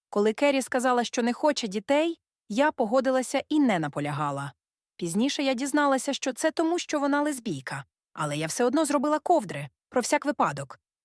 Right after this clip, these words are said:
На початку цього року Керрі одружилася зі своєю чудовою дружиною Рорі, двадцять вісім років. Її дивовижна донька Діана, п'ять років, стала моєю третьою онукою. Я підійшла до Рорі і запитала,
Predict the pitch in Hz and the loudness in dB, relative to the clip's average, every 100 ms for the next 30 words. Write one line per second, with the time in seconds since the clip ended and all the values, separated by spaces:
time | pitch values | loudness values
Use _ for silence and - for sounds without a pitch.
0 | _ _ 320 349 392 392 320 277 240 254 | _ _ 0 2 2 0 0 0 2 2
1 | 294 - 233 285 294 294 277 254 285 302 | 0 -2 -2 0 2 0 -2 -2 -2 0
2 | 294 269 262 262 269 277 294 294 - 269 | 0 0 -4 -6 -4 -2 -2 -2 -2 -2
3 | 294 277 269 285 277 302 277 277 311 294 | 0 -2 -2 -2 0 0 2 2 2 2
4 | 220 208 _ _ - 233 294 311 302 233 | 2 -2 _ _ -6 0 0 0 -4 -4
5 | 214 - 208 156 139 143 143 _ _ _ | -4 -2 0 -2 -4 -12 -14 _ _ _
6 | _ - 202 190 190 196 196 202 208 202 | _ -10 -6 -2 0 0 0 0 0 -2
7 | 180 196 - 269 220 254 269 254 226 - | -2 -2 0 0 2 2 2 2 0 0
8 | 180 - 269 269 247 - 208 208 220 214 | -4 0 -2 0 -4 -2 0 2 0 0
9 | 185 180 175 165 147 - 175 180 226 170 | 0 -2 -2 -4 -4 -2 -2 0 0 0
10 | 139 139 139 139 _ _ _ _ 165 147 | -4 -8 -8 -10 _ _ _ _ -4 -4
11 | 151 156 - 160 165 170 214 262 262 254 | -4 -6 -2 -2 0 0 0 -2 -2 -2
12 | 262 277 170 139 139 | -2 -4 -4 -4 -6